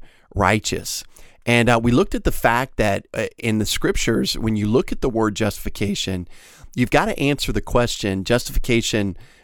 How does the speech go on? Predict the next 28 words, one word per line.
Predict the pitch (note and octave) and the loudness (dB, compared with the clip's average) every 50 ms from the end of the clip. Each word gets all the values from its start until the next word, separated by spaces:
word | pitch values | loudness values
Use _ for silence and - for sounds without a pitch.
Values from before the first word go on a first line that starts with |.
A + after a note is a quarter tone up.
| _ - - | _ -12 -2
by | F#2 A2+ G#2 G#2+ G#2 F#2+ | 2 4 4 4 2 0
whom | - A#2 G#2+ G2+ G2 G2+ E3 - - - - - - - | 2 2 2 2 2 0 -4 -8 -10 -12 -12 -10 -6 -2
or, | A2 A2+ G#2+ G#2+ G2 F#2+ F#2 - - - - _ _ _ - | 2 4 4 4 4 2 0 -2 -8 -14 -20 _ _ _ -4
um, | - F#2+ F#2+ F#2 F2+ - - - | -2 0 0 0 -2 -4 -6 0
of, | - A#2+ B2 B2 A#2+ - - - - - | 2 4 4 4 2 0 -6 -8 -8 -2
of | - A2+ A#2+ A#2+ - - | 2 4 4 4 4 2
whom | A2 G2+ G2+ G2+ - E2+ F2 - - - - - - - - | 2 2 2 2 0 -2 -6 -8 -14 -20 -20 -20 -20 -8 0
when | A2 A2+ A2+ | 2 2 4
you're | A2 G#2+ | 4 4
looking | G#2+ A#2 B2 - - B2+ A#2 A2 | 4 4 2 2 0 -2 0 0
at | G2+ G#2 G#2 G2+ G2+ - _ - | 0 0 0 -2 -2 -4 _ -4
justification, | - A2+ G#2 - - G#2+ - - B2 B2 A#2 - G#2+ G#2 | 0 0 0 2 0 -2 0 2 2 2 2 0 -2 -4
because, | G#2+ - - A#2 G#2+ G#2 - - - | -4 0 2 2 2 2 2 -2 -4
uh, | A#1+ D2 C#2+ - - | -4 -6 -6 -8 -4
as | - A2+ A2 - A2 | -2 0 0 2 2
we | A2+ A2 G#2+ G2 - | 0 0 0 -2 -2
looked | - A2+ B2 A#2+ - B2+ | 0 0 0 2 2 0
at | G2+ E2 | 0 0
before | G2+ G2 - - A#2 G#2+ | -2 -4 -2 0 0 0
in | G2+ | 0
a | - | 2
previous | - G#2+ G#2+ G2+ F#2+ G2 F#2 - | 2 2 0 2 0 -2 -4 -4
study, | - - G#2+ A2+ A#2 G#2+ G#2 F#2 - - - - - - | -4 -2 -2 -2 0 -2 -4 -6 -8 -14 -20 -20 -20 -6
you | - B2 C3 B2 | 2 2 2 4
can | - C3 A2+ | 6 4 4
be | G2 G#2+ G#2+ G#2 G2+ G2 F2+ - - - _ - - - | 4 2 0 0 0 -2 -4 -8 -12 -20 _ -20 -14 -4
justified | - A3+ A3+ A2 - - A2 - - G#2 G2+ G2+ F#2 | 2 4 4 4 4 0 -2 0 2 2 2 2 0
before | F2+ G2 F#2 - G2 G2 F#2+ F#2+ F#2+ - | 0 -2 -2 0 0 2 2 2 0 -2